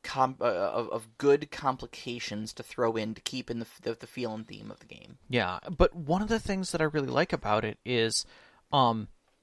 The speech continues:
Speaker 2: that it is a discussion with the player.
Speaker 1: Mm-hmm.
Speaker 2: If things aren't fitting right, there's n-, retconning is a thing.
Speaker 1: Yeah.
Speaker 2: It is very easy to be like, "Well, I, well, okay, so I'm not gonna be able to lean toward that direction, so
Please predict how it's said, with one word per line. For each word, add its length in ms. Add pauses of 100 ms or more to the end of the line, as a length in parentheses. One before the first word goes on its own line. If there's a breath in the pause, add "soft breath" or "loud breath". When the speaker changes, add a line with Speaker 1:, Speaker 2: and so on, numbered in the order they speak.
(680)
Speaker 2:
that 440 (800)
it 200
is 180
a 40
discussion 720
with 220
the 80
player. 440 (100)
Speaker 1:
Mm-hmm. 220 (460)
Speaker 2:
If 140
things 580 (260)
aren't 320
fitting 680
right, 420 (440)
there's 320
n-, 180 (280)
retconning 640
is 120
a 60
thing. 500 (320)
Speaker 1:
Yeah. 120 (280)
Speaker 2:
It 140
is 120
very 240
easy 260
to 60
be 140
like, 240
"Well, 200
I, 300
well, 160
okay, 260
so 160
I'm 140
not 160
gonna 140
be 120
able 180
to 100
lean 280
toward 200
that 100
direction, 360
so 220